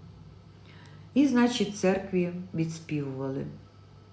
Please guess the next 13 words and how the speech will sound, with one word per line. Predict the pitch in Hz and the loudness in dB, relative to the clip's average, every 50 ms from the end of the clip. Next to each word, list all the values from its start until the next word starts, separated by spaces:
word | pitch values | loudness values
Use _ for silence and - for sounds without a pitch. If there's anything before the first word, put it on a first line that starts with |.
| - - - - - - - - - - - - - - - - - - - - - - - - - - - - - - - - - - - - - - - - - - - - - - - - - - - - - - - - - - | -20 -20 -20 -20 -20 -20 -20 -20 -20 -20 -20 -20 -20 -20 -20 -20 -20 -20 -18 -16 -16 -16 -16 -18 -20 -20 -20 -20 -20 -20 -20 -20 -20 -20 -20 -20 -20 -20 -20 -20 -20 -20 -20 -20 -20 -20 -20 -20 -20 -20 -20 -20 -20 -20 -20 -20 -10 -4
небіжчицю. | 160 156 151 151 165 220 247 220 - - - 196 180 - - - - 175 175 175 175 175 - - - - - - - - - - - - - - - | 0 0 2 4 6 6 6 6 6 2 0 -2 -2 -2 -4 -6 -4 -4 -4 -4 -6 -8 -12 -16 -20 -20 -20 -20 -20 -20 -20 -20 -20 -20 -20 0 6
І, | 220 269 302 | 6 8 8
значить, | 285 - 208 196 196 196 - - 165 - - | 6 4 2 2 2 2 0 -4 -6 -2 2
я | 190 202 214 202 | 2 4 4 4
прийшла, | - - - - 160 151 147 - - - 202 208 208 202 - - | 2 0 -2 -2 -2 -2 -2 0 0 2 2 4 4 2 0 0
зайшла | 160 - 165 160 160 160 - - 165 151 151 147 | -2 0 2 2 2 0 0 -2 -2 -2 -2 -4
туди, | - - - 160 151 160 156 147 - - | -4 -6 -6 -2 0 0 0 0 0 0
людей | 165 160 156 160 156 | 0 0 0 0 0
багато, | 151 147 156 - 240 247 247 - 190 | 0 -2 0 2 2 2 2 2 -2
трошки | - - 143 143 - - - 165 147 - - | -4 -4 -6 -8 -8 -6 -4 -2 -2 -2 -2
зайшла | - 160 156 - - 147 | -2 -2 -2 -2 -2 -4
всередину, | 143 - - - 160 165 165 160 214 233 220 208 202 - - | -4 -4 -4 -6 -4 -4 0 4 4 4 6 4 2 0 -2
але | 151 156 156 151 151 151 143 | -2 -2 -2 0 0 -2 -2